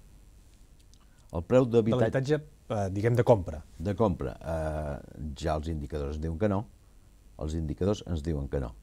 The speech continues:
Speaker 1: eh? Segurament, actualment, estem més en un tema de descompensació geogràfica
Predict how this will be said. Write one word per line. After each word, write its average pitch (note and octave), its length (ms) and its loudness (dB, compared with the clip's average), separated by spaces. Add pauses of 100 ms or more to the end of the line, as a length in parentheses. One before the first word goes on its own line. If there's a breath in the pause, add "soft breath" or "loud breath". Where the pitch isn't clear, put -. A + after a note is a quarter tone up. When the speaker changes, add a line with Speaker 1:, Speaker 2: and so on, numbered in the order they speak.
(100)
Speaker 1:
eh? G2 140 -2 (260 soft breath)
Segurament, B2 600 6 (180)
actualment, G#2+ 560 0 (160)
estem G#2 320 -2
més G#2 240 0
en G#2+ 80 0
un A2 140 0 (280)
tema G2+ 240 2
de G2 200 0 (100)
descompensació G#2+ 880 -2
geogràfica F#2 680 0